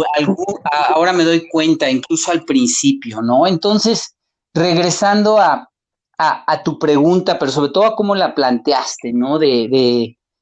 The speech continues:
de cómo puedes hacer algo donde, donde, eh, hay el riesgo,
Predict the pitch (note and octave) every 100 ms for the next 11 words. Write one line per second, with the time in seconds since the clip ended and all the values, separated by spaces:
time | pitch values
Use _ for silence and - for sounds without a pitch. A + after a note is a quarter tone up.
0 | _ D3+ D3+ G3 A#3 A#3+ A3+ A3 F3+ -
1 | F#3+ F3 E3 E3+ D#3+ E3+ D#3 C#3 C3 B2
2 | A#2 - _ _ _ _ _ _ D#3 D3
3 | C#3 C3+ C3+ C3 B2+ A#2+ B2 C#3+ C3+ B2+
4 | B2 B2 A#2+ A#2+ - C#3 F3 F#3 E3 E3+
5 | F#3+ F3+ F#3 G3+ G3+ -